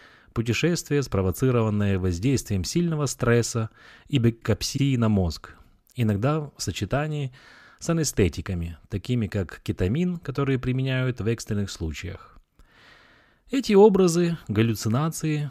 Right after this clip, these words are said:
убеждала себя Геснер, глядя на тёмную ленту Лтавы,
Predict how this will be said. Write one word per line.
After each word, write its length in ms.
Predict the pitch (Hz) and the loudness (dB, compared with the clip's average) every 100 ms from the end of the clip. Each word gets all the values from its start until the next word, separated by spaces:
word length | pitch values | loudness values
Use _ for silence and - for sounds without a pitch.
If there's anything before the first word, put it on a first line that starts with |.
| - | -8
убеждала 480 | 117 113 123 123 113 | -6 -2 0 0 0
себя 260 | - 117 | -2 -4
Геснер, 580 | 107 113 117 - 107 107 - - - _ | 0 0 -2 -2 -4 -6 -12 -20 -20 _
глядя 360 | 107 117 110 107 | 0 2 4 2
на 100 | 107 | 0
тёмную 480 | - 120 110 107 110 | 2 2 2 4 4
ленту 440 | 113 110 104 107 | 4 2 0 -2
Лтавы, 640 | 101 - 117 110 101 104 | -2 2 2 4 0 -4